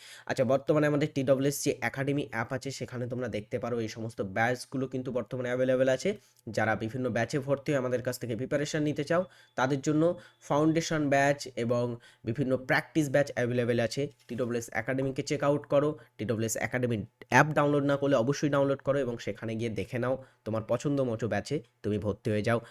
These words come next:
আজই এবং চাকরির সেরা প্রিপারেশন এখান থেকে নেওয়া শুরু করে দাও। চলো আমরা পরের প্রশ্ন দেখি। র্যাডক্লিফ লাইন কোন কোন দেশের মধ্যবর্তী সীমানা? র্যাডক্লিফ লাইন কোন দুটি দেশের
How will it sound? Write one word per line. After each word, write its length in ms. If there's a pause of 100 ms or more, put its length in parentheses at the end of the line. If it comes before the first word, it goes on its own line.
(100)
আজই 400 (120)
এবং 180
চাকরির 320
সেরা 240
প্রিপারেশন 440
এখান 220
থেকে 180
নেওয়া 220 (200)
শুরু 260
করে 200
দাও। 160 (200)
চলো 160
আমরা 140
পরের 260
প্রশ্ন 320
দেখি। 260 (380)
র্যাডক্লিফ 1000
লাইন 580 (120)
কোন 360
কোন 360
দেশের 360
মধ্যবর্তী 680
সীমানা? 520
র্যাডক্লিফ 720
লাইন 340
কোন 380
দুটি 220
দেশের 500